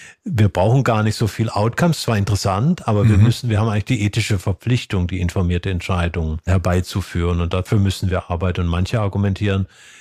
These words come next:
Speaker 1: das ist schon richtig, aber es wäre natürlich trotzdem auch interessant zu wissen,
Speaker 2: Mhm.
Speaker 1: kann man mit dem Ansatz auch klinische Outcomes verbessern, was man ja erstmal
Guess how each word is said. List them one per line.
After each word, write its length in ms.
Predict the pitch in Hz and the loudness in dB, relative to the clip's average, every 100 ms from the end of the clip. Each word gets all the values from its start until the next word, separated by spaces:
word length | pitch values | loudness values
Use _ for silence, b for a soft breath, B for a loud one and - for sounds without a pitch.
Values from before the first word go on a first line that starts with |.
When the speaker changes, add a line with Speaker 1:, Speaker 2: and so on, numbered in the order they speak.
| B | B
Speaker 1:
das 120 | 107 | 0
ist 100 | 95 | 0
schon 140 | 92 98 | 0 0
richtig, 320 | 104 110 143 | 2 0 0
aber 100 | 110 | 0
es 100 | 104 | 0
wäre 80 | 107 | 0
natürlich 180 | 92 95 | 0 -4
trotzdem 320 | - - 113 | -6 -2 0
auch 100 | 98 | 2
interessant 520 | 98 - - 98 107 | 0 -4 -4 -2 0
zu 160 | - 113 | 0 0
wissen, 280 | 117 104 95 | 2 4 4
Speaker 2:
Mhm. 40 | |
Speaker 1:
kann 180 | 120 107 | 2 2
man 140 | 113 | 2
mit 80 | 113 | 2
dem 140 | 104 104 | 0 0
Ansatz 400 | 95 98 110 104 | -2 -2 -2 -2
auch 160 | 98 | -6
klinische 420 | - 120 107 - | 0 0 2 0
Outcomes 380 | 85 85 - 87 | -4 -4 -4 -4
verbessern, 400 | - 87 90 98 | -2 -2 0 0
was 160 | 95 - | 0 0
man 160 | 98 | 0
ja 80 | 101 | 2
erstmal 640 | 98 104 - 107 104 95 | 0 -2 -2 0 0 0